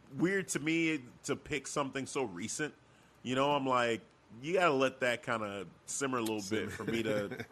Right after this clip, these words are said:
Speaker 2: <laughs>
Speaker 1: you know, consider that as match of the, or show of the year. I mean,
Speaker 2: Yeah.
Speaker 1: that was the last show they did, you know, last takeover they did. So it's, it's, it's a little like, uh.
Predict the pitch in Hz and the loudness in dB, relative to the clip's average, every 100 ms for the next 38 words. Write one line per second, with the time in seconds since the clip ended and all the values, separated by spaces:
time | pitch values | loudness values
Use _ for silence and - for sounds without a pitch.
0 | - - - 107 - - 156 151 131 123 | -12 -14 -14 -16 -14 0 6 8 10 8
1 | 117 90 - - - 156 - - 175 180 | 4 -2 -16 -4 0 2 0 0 4 8
2 | 151 135 147 151 143 127 117 113 101 120 | 8 10 10 12 10 6 2 0 -4 -2
3 | 127 123 - 110 98 95 - 123 113 101 | 0 -2 -4 -6 -8 -10 -2 0 0 -2
4 | - - - 156 147 131 104 92 113 147 | -10 -8 0 4 6 4 0 -6 -4 -2
5 | 117 - 107 139 160 - 104 127 143 123 | -2 -4 0 2 2 0 0 2 4 2
6 | - - - - - 170 143 113 87 170 | -6 -20 -20 -10 0 2 4 2 2 6
7 | 180 80 - - - 113 123 131 143 - | 6 6 -10 -20 -16 -8 0 4 4 2
8 | 151 131 117 107 95 135 117 - 123 120 | -4 -2 -2 -2 -4 -4 -4 -4 -2 0
9 | 139 - 147 135 - 147 - 175 190 190 | -2 -4 -8 -8 -10 -10 -6 -4 0 0
10 | 190 185 - 269 277 285 | 0 -2 -4 -6 -4 -6